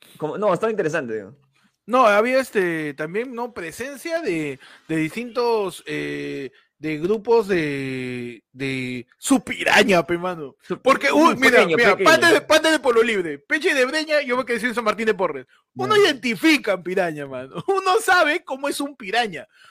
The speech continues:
Speaker 2: ¿sabes?
Speaker 1: Sí.
Speaker 2: Un piraña no es alguien que está con su pancarta diciendo, "Fuera Castillo", sino un
Speaker 1: Claro.
Speaker 2: piraña es alguien que está así.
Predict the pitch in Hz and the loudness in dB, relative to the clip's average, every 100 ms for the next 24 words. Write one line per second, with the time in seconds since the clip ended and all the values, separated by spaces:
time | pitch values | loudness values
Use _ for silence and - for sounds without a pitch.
0 | _ - 190 165 120 120 127 _ _ _ | _ -8 -6 -6 -8 -10 -14 _ _ _
1 | - 294 302 294 294 285 285 294 226 240 | -4 -4 0 2 2 2 0 -2 -4 -6
2 | 240 247 247 214 202 240 226 220 214 214 | -4 -4 -6 -10 -8 -8 -8 -12 -8 -8
3 | 214 240 233 214 185 202 175 165 _ _ | -2 -2 -2 -8 -8 -10 -8 -12 _ _
4 | - 240 240 233 226 240 226 208 269 220 | -10 -4 -2 -2 -4 -6 -8 -12 -8 -4
5 | 165 135 _ - 226 311 302 349 320 320 | -4 -6 _ -12 -2 0 2 2 2 2
6 | 330 294 294 269 254 226 | 2 0 0 0 -2 -2